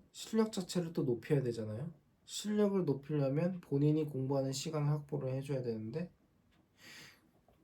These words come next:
시간을 줬더니만 또 제대로 공부를 하지를 않아. 예, 그래서 만든 게 코칭 수업이에요.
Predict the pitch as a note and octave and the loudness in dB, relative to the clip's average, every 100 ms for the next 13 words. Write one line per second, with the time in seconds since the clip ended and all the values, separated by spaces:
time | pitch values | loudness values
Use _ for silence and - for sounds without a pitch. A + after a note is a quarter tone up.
0 | _ - - B3 A3 E3+ D3 D3 F3 D3+ | _ -4 0 4 6 4 2 4 4 6
1 | C#3+ E3 F#3 - - G#3+ C#3+ D#3 G#3 - | 6 4 0 -4 -8 -4 0 4 4 2
2 | C3 E3 G3+ G3+ F#3 E3 G#2+ A2 D#3 - | -4 0 2 2 0 -2 -2 -4 -6 -8
3 | _ _ _ _ _ _ _ _ _ _ | _ _ _ _ _ _ _ _ _ _
4 | _ _ _ - G#2+ - - C#3 D3+ D3 | _ _ _ -12 -12 -14 -8 2 4 4
5 | A#2+ A2+ A2+ A2+ D3 D3 - _ - F3+ | -2 -4 -6 -6 -8 -8 -14 _ -8 -6
6 | - F#3 F3 C#3+ A#2 | 0 0 4 2 0